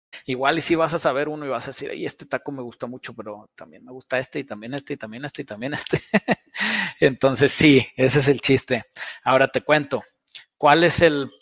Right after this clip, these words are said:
proyecto de drag siguiente? Que todavía no tomamos la decisión full, pero tenemos dos opciones. Opción número uno, hacer un tipo sleeper con mi E treinta y nueve.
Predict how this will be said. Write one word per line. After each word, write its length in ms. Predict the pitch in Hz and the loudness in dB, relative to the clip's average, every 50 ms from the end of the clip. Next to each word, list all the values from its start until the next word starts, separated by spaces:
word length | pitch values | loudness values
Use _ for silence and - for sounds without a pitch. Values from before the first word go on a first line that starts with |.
| _ _ | _ _
proyecto 560 | - 151 135 131 127 143 143 139 139 - 160 143 | -2 0 0 0 0 0 -2 -2 0 0 0 2
de 120 | 131 127 | 2 0
drag 340 | 120 127 131 131 139 127 113 - _ _ _ | 0 2 2 2 2 2 0 -8 _ _ _
siguiente? 760 | - - - 131 117 107 113 139 160 170 165 - 208 208 202 - _ _ _ _ - - - _ _ _ _ _ _ _ _ _ | -6 -6 -4 -4 -6 -6 -4 -4 -4 -4 -2 -2 0 0 0 -4 _ _ _ _ -20 -20 -20 _ _ _ _ _ _ _ _ _
Que 140 | - 143 123 | -6 -6 -6
todavía 440 | - _ - 143 151 160 165 160 151 | -4 _ 0 2 2 4 2 2 0
no 140 | 156 147 - | -4 -6 -6
tomamos 420 | - 151 147 147 156 156 156 151 | -6 -4 -4 -4 -6 -6 -6 -4
la 100 | 147 143 | -4 -4
decisión 420 | 139 127 - - - - 151 147 | -4 -4 -6 -8 -8 -10 -12 -12
full, 220 | 139 - 156 165 156 - | -12 -8 -8 -6 -4 -4
pero 180 | 156 143 139 | -4 -6 -4
tenemos 360 | - 131 127 131 135 135 131 | -8 -10 -10 -10 -10 -10 -10
dos 180 | 127 131 123 - | -10 -10 -8 -8
opciones. 560 | 143 - - - 123 120 120 117 107 - - - | -8 -8 -8 -8 -8 -8 -10 -12 -14 -16 -18 -18
Opción 240 | _ - - 156 151 | _ -12 -10 -8 -8
número 260 | 156 165 170 165 156 | -6 -4 -2 0 0
uno, 400 | 156 160 165 170 180 185 180 175 _ _ - - - - _ _ | -2 -2 -4 -4 -4 -4 -6 -8 _ _ -20 -20 -20 -20 _ _
hacer 240 | - 123 - 143 143 | -16 -12 -8 -8 -6
un 140 | 143 147 143 | -8 -8 -6
tipo 260 | 151 151 147 - 151 | -8 -8 -6 -6 -8
sleeper 420 | 135 131 139 151 147 143 147 156 - | -6 -4 -6 -6 -6 -6 -10 -10 -8
con 180 | - 135 117 | -10 -10 -10
mi 120 | 120 131 131 | -10 -10 -10
E 60 | 127 - _ _ | -12 -12 _ _
treinta 320 | 139 143 139 135 - 131 | -8 -8 -8 -4 -4 -4
y 40 | 127 | -4
nueve. 440 | 127 143 156 165 170 180 190 180 | -4 -4 -2 0 0 0 -2 -4